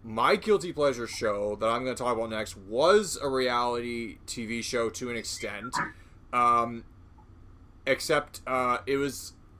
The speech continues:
okay, Judge Judy. Uh, it was always on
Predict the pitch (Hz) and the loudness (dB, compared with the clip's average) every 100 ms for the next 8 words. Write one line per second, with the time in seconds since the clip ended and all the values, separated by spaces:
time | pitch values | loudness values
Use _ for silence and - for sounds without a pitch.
0 | - - - - 143 123 - - - - | -20 -20 -18 -4 -2 -2 -4 -20 -20 -20
1 | - - 175 170 - - 127 101 90 - | -20 2 6 6 4 0 -2 -2 -8 -18
2 | - - - - - - - - - - | -20 -20 -20 -20 -20 -20 -20 -20 -20 -20
3 | - - - 135 135 135 131 - 151 156 | -20 -16 -2 2 6 4 2 -2 2 6
4 | 190 196 160 175 247 285 - 151 151 160 | 6 6 4 4 6 4 -2 -4 2 4
5 | 160 170 | 4 -2